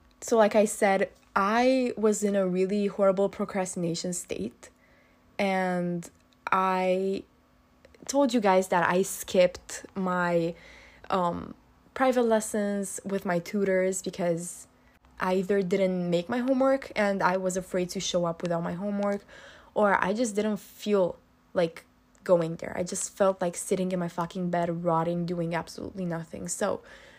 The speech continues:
I was really unmotivated. My math tutor noticed that, and she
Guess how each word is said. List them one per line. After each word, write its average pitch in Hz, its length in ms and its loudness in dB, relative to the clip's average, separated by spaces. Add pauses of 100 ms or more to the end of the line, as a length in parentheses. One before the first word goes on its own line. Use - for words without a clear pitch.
(180)
I 254 460 -2
was 220 320 -2
really 196 240 0
unmotivated. 175 800 0
My 185 380 0
math 180 420 0
tutor 170 520 -2
noticed 185 680 -2
that, 320 280 0 (420)
and 196 340 0
she 185 580 -2